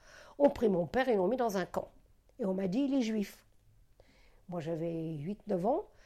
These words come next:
et je me suis dit, « Mon père est un bandit. » D'accord ? Voilà. Mais j'ai été élevée par des parents communistes,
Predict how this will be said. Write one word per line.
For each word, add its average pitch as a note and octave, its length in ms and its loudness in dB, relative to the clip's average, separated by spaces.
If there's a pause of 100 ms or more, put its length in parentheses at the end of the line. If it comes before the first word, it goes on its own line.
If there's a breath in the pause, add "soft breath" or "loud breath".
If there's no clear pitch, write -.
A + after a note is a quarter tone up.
(160 soft breath)
et F#3+ 60 -4
je D#3 100 -2
me E3+ 100 0
suis E3 200 -6
dit, « G3 120 -2
Mon G#3 140 2
père A#3+ 220 -6
est A#3+ 160 -4
un A#3 60 0
bandit. » A3 380 -2 (720)
D'accord ? - 380 -10 (1000)
Voilà. F#3 300 2 (560 loud breath)
Mais B3+ 460 6
j'ai G#3 180 2
été A#3 200 2
élevée B3+ 300 4
par A3 200 2
des G3 120 6
parents F3 500 -2 (800)
communistes, F#3+ 600 -2